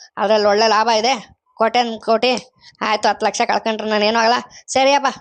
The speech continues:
ಸಿಕ್ಕಣ, ಇದೇ ಜಾಗದಲ್ಲಿ ಸಿಕ್ಕಣಪ್ಪ. ಆಮೇಲೆ ಫೋನ್ ಗೀನ್ ಮಾಡ್ಬಿಟ್ಟಿರಿ ನಂಗೆ,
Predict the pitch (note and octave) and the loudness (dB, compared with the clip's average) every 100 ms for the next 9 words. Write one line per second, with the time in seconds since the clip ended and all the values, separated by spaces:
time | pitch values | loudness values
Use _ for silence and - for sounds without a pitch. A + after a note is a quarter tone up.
0 | - C#4 D4 C#4+ D4 C#4+ - - - A#3+ | -8 -4 0 0 0 -2 -8 -20 -4 0
1 | C#4 C#4 C4+ C4+ C#4 C4+ B3+ C#4 C#4+ C4 | 2 2 0 0 0 -2 0 0 0 -4
2 | _ _ - A3 A#3 C4 C4+ C4+ B3+ C4 | _ _ -6 -2 0 0 0 0 0 0
3 | C4 B3+ A#3+ G#3+ | 0 0 -2 -2